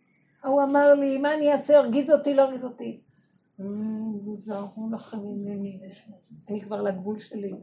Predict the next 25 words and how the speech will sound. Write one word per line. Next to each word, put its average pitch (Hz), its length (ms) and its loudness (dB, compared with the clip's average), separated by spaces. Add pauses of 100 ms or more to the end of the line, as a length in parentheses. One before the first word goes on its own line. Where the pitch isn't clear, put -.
אני 202 160 -10
קרימינלית." 196 640 -8 (1500)
חבר'ה, 226 380 -8 (160)
אין 269 160 4
עולם. 285 520 2 (920)
אין 285 160 4
עולם. 202 420 -2 (560)
אני 254 220 -4
רוצה 247 280 -12
ברור 196 200 -12
עולם, 196 160 -12 (280)
לא 247 100 -2
אכפת 214 300 -8
לי, 247 80 -6
אין 254 120 -2
לי 262 120 -4
כוח. - 380 -12 (440)
אני 226 160 -4
לא 294 100 2
נותנת 302 360 0
הוראות 214 340 -4
של 220 140 -4
עבודה 185 300 -6
כבר, 190 220 -2
באמת, 220 420 -4